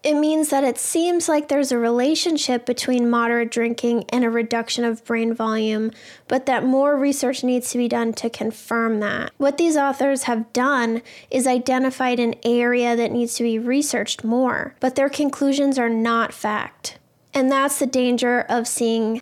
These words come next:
clickbait headlines and fancy posts on social media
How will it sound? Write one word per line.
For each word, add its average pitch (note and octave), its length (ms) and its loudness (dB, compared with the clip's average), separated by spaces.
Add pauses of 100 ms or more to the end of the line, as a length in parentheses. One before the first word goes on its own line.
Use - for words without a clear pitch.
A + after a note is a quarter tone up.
(100)
clickbait B3+ 560 -2
headlines C4 960 0
and A3+ 340 -2
fancy B3 460 -2
posts A#3 340 -2
on A3+ 120 -2
social A3+ 380 -2
media A#3 640 0